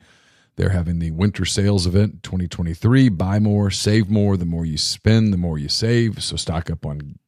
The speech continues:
gifts, stocking stuffers, and, uh, get something for yourself as well. Twenty-five percent off any order, thirty percent off any order of a hundred twenty dollars or more, forty percent off any order of two forty or more.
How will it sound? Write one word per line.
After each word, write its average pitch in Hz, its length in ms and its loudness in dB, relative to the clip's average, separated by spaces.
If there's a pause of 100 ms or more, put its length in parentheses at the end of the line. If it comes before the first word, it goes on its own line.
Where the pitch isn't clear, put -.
gifts, 139 380 2 (420)
stocking 92 460 -2
stuffers, 85 500 -6 (1080)
and, 90 280 2
uh, 80 240 -2 (160)
get 82 140 -6
something 85 300 -4
for 92 100 -4
yourself 90 340 0
as 82 100 -2
well. 104 200 2
Twenty-five 101 400 0
percent - 260 -2
off 87 140 -2
any 104 180 2
order, 117 400 2 (500)
thirty 98 220 4
percent 87 380 -2
off 73 160 -8
any 78 160 -6
order 76 260 -8
of 67 80 -10
a 67 80 -10
hundred 80 260 -6
twenty 82 220 -4
dollars 73 340 -6
or 73 40 -10
more, 117 460 4 (420)
forty 120 240 6
percent - 340 -2
off 78 160 -6
any 76 160 -6
order 76 300 -6
of - 100 -12
two 143 220 4
forty 101 360 2
or 80 120 -4
more. 76 300 -10